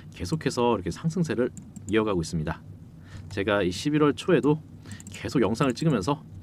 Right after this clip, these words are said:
아직 끝난 거 아니고 계속 상승 나올 거라고 분명히 말씀드렸는데, 이때 연락 주신 분들은요,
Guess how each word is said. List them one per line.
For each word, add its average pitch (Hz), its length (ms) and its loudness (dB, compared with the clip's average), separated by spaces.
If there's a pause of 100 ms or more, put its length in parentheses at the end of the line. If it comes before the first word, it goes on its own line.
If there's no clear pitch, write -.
(320)
아직 101 300 -2
끝난 156 340 2
거 147 100 0
아니고 90 600 2 (680)
계속 127 540 2 (320)
상승 156 380 -2
나올 117 220 0
거라고 123 440 2 (140)
분명히 135 200 0
말씀드렸는데, 120 760 0 (540)
이때 151 320 6
연락 120 220 4
주신 135 200 0
분들은요, 101 560 0